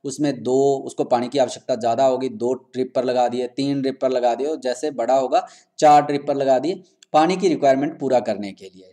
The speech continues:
ठीक है। इसके अलावा कभी-कभी क्या होता है कि कुछ फसलों के अंदर जैसे कोई वेजिटेबल ग्रो कर रहे हो या स्ट्रॉबेरी की कल्टीवेशन कर रहे हो, तो वहाँ पे उसी लाइन, जो लेटरल लाइन होती है, उसके अंदर ही, अ, छेद बने हुए रहते हैं, लेटरल लाइन के अंदर ही,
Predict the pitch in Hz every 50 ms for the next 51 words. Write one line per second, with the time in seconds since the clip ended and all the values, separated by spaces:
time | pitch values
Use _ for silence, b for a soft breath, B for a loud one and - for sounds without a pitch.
0 | _ - - 175 190 202 214 220 - B B B B B B - 160 170 - 220
1 | 208 202 208 214 214 208 175 - - - - 170 170 190 190 208 185 185 196 190
2 | 202 190 190 185 202 196 185 185 180 185 - 220 220 - - 180 165 160 - 170
3 | 170 165 160 165 160 160 160 156 160 156 156 160 170 156 127 123 117 113 123 135
4 | 135 147 139 139 139 127 131 135 135 131 131 127 120 123 123 123 123 123 123 123
5 | 127 - - - 131 123 127 127 131 127 131 127 123 127 123 120 113 127 123 120
6 | 117 - 131 123 - 139 113 117 123 123 127 B B B B B B - 180 147
7 | 127 127 127 147 170 180 180 185 170 170 175 175 170 - - _ - 170 - -
8 | 220 208 170 123 120 117 123 147 160 170 160 170 170 143 117 113 113 - 170 180
9 | 180 175 165 160 160 165 156 147 - - 170 165 - - _ 175 165 151 147 147
10 | 151 156 151 156 180 190 185 B B B B B - 139 139 139 139 135 135 -
11 | - 151 156 165 165 147 139 139 143 135 131 123 123 113 110 101 - - 107 92
12 | 92 - _ _ _ _ _ _ _ _ _ _ _ _ _ 113 120 123 120 139
13 | 127 120 113 113 110 110 110 110 104 107 104 110 107 107